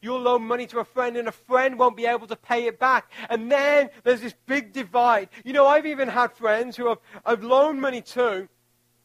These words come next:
they haven't been able to pay back. And I just totally forgot about it.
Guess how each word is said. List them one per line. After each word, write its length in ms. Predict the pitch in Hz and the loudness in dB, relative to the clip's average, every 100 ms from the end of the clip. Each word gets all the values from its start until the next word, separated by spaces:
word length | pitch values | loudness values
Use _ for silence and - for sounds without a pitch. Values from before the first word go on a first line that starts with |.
| _ _ _ | _ _ _
they 100 | 233 | -2
haven't 360 | 220 247 262 262 | 2 2 0 -2
been 140 | 269 | -2
able 160 | 254 240 | -2 -4
to 80 | |
pay 240 | - 233 220 | -4 -2 0
back. 400 | 233 233 208 _ - - | 2 2 2 _ -20 -12
And 100 | - | 0
I 140 | 277 311 | 2 2
just 200 | 262 - | -2 -4
totally 340 | 262 269 262 | -2 0 -4
forgot 360 | - 175 247 302 | -12 -2 0 0
about 460 | - 151 143 | -2 -8 -8
it. 80 | - | -20